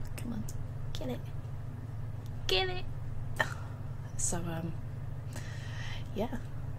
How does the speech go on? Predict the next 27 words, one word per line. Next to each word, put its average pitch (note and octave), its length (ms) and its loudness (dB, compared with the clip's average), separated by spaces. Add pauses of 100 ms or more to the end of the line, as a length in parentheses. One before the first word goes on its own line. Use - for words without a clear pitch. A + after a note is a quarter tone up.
(160)
I F3 120 0
saw E3+ 340 -2 (140)
quite D#3 160 0
a - 20 0
lot D#3+ 240 -2
of, F3 80 -4 (240)
get - 120 -8
it, - 80 -6
get - 140 -4
it, - 80 -6
quick, - 200 -4
quick, - 160 -6
quick. - 420 -6 (720)
Yeah, - 100 -6 (1400)
yeah. E3 60 -2
Um, D#3 640 0
<laughs> - 1200 -2
it F#3 80 -2
looked F#3 220 2 (320)
like D#3 120 -4
a D#3 120 -2
lot D3+ 160 -6
of - 80 -8
fun D#3 340 -8
to - 120 -6
play, D3+ 460 -6
and D3 480 -6